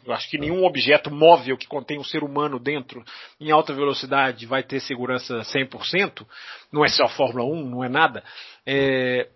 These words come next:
mas é impressionante como o desenvolvimento que salvou a vida do Grosjean, pra mim, as pessoas tão falando em milagre, eu não uso essa palavra, né? Foi, foi a ciência, foi o estudo, foi a célula de sobrevivência.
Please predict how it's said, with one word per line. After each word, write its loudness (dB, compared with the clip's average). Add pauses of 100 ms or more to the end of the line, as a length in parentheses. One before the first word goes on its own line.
(140)
mas 4
é 2
impressionante 0
como 0
o -6
desenvolvimento 0
que -4
salvou 6
a 10
vida -2
do -6
Grosjean, -2
pra -14
mim, -10
as -12
pessoas -12
tão -12
falando -8
em -8
milagre, 2
eu -4
não -4
uso -4
essa -4
palavra, -4
né? -12
Foi, 2 (280)
foi -2
a 0
ciência, 0
foi 0
o 4
estudo, 2
foi -2
a 2
célula 4
de -6
sobrevivência. -6